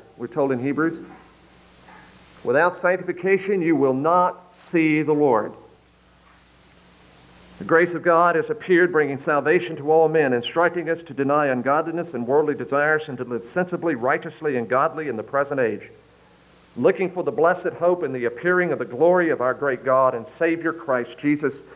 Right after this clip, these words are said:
who gave himself for us, that he might redeem us from every lawless deed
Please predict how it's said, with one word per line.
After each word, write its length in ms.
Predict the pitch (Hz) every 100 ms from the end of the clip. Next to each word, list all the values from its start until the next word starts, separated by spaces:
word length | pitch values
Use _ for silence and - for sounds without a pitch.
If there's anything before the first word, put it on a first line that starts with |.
| - - -
who 120 | 123
gave 320 | 120 175 190
himself 480 | 180 175 180 151 -
for 160 | 135
us, 260 | 123 107 -
that 680 | 131 120 175 196 - - -
he 160 | 165 160
might 320 | 147 135 127
redeem 540 | 123 110 - 156 180 190
us 180 | 185 -
from 200 | 120 107
every 300 | 175 180 135
lawless 440 | 127 127 123 113 -
deed 420 | 151 165 170